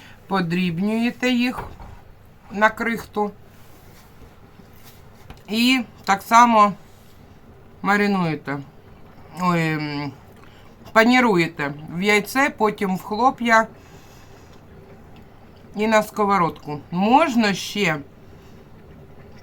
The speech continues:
шматочок м'яса обмакуєте в борошно,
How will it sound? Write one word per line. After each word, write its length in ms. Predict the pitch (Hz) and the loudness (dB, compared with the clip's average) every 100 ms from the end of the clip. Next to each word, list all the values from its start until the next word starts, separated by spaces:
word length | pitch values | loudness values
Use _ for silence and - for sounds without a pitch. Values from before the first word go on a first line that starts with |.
| - - - - - | -20 -20 -20 -20 -16
шматочок 680 | - 185 196 226 233 226 220 | -6 -2 0 0 -2 -4 -2
м'яса 540 | 208 170 165 - 196 196 196 - | 2 2 2 -2 -4 -4 -14 -6
обмакуєте 1120 | 180 175 185 208 220 240 240 202 196 190 185 | -4 -4 -4 2 6 6 4 -4 -4 -4 -4
в 80 | 180 151 | -4 -4
борошно, 720 | 185 175 180 - 196 196 | -2 0 0 -4 -6 -6